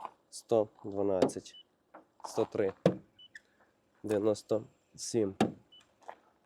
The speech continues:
Дев'яносто сім. Сто сім. Дев'яносто дев'ять.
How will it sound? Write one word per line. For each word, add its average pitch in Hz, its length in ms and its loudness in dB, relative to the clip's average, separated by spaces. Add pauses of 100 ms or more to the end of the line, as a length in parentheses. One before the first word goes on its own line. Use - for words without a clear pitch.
Дев'яносто 107 420 -2
сім. 104 220 -8 (1080)
Сто - 280 -2
сім. 95 360 -4 (1500)
Дев'яносто 104 500 -2
дев'ять. 98 400 0